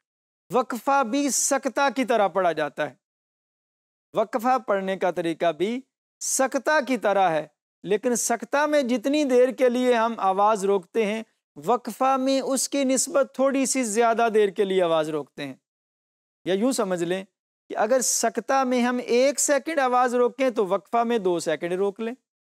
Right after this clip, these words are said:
दो से अढ़ाई सेकंड। तो वक्फा में सकता की निस्बत थोड़ी सी ज़्यादा देर तक आवाज़ को रोके रखना है, लेकिन सूरत हाल वही रहेगी कि सांस जारी रहे, सिर्फ आवाज़ रुकनी है।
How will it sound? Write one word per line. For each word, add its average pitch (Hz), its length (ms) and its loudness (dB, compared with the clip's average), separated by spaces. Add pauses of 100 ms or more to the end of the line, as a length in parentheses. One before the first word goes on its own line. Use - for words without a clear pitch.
(920)
दो 214 180 4
से 233 160 0
अढ़ाई 185 300 2
सेकंड। 202 420 -4 (840)
तो 202 120 0
वक्फा 254 680 0
में 240 340 0
सकता 269 560 -2
की 247 160 0
निस्बत 214 540 -2
थोड़ी 254 280 2
सी 262 200 -2 (280)
ज़्यादा 196 420 2
देर 226 240 2
तक 226 220 -4
आवाज़ 185 420 2
को 247 180 2
रोके 170 360 0
रखना 208 360 -2
है, 240 240 -2 (340)
लेकिन 214 440 0 (460)
सूरत 240 320 0
हाल 269 240 2
वही 226 240 2
रहेगी 226 380 2
कि 240 140 0
सांस 226 400 0
जारी 170 420 0
रहे, 233 280 2 (360)
सिर्फ 240 280 -2
आवाज़ 185 460 2
रुकनी 185 380 -6
है। 175 220 -4